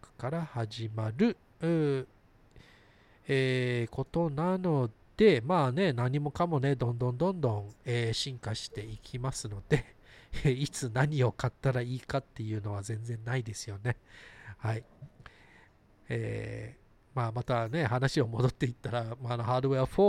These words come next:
を待ってる人は、またその後にね、ハードウェアファイブも、イーロンも言ってたんですけど、ハードウェアファイブは、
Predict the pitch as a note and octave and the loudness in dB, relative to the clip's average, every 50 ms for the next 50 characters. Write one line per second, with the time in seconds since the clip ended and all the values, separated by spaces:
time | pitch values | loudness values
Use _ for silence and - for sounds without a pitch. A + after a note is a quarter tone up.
0 | F3+ C3+ A#2+ A#2+ C3 C3 - - C3+ B2 B2 - - - B2+ A#2+ A2 A#2 A#2 - | 6 6 4 2 0 0 0 0 -2 0 -2 -2 -2 -2 0 0 0 -2 -4 -2
1 | E3 F3+ - - G3 F#3+ G3+ G3 F#3+ - B3 B3 - E3+ C3+ B2 A2+ B2+ A2+ G#2 | -4 -4 -4 -4 -6 -6 -6 -6 -6 -4 -4 -2 -2 -4 -4 -4 -4 -4 -2 0
2 | C#3 C#3 C#3+ D#3 D#3+ F3 E3+ - - A#3 C4+ C4+ A3+ C#3+ B2 G#2 G#2+ C3+ G3 F#3+ | 0 0 0 0 0 0 0 2 4 4 4 4 4 0 -2 -2 2 4 4 4
3 | B2 - - - - - - E3 G#3+ A#3 A3 F#3 C3+ B2 G#2+ A#2+ C3 - G#3 - | 4 2 -2 -10 -20 -10 -2 2 4 4 4 4 2 2 -2 -2 -2 -2 -2 -2
4 | A3 G#3 D3 B2+ - B2+ A#2 G#2 B2+ E3+ F#3+ G#3+ A#3 A3+ A3+ - - C#4+ C4+ G3+ | -2 -2 -2 -4 -4 -4 -2 0 0 2 2 4 2 2 2 2 2 4 4 2
5 | C3 A#2+ B2+ C#3+ A#2+ | 2 2 2 2 2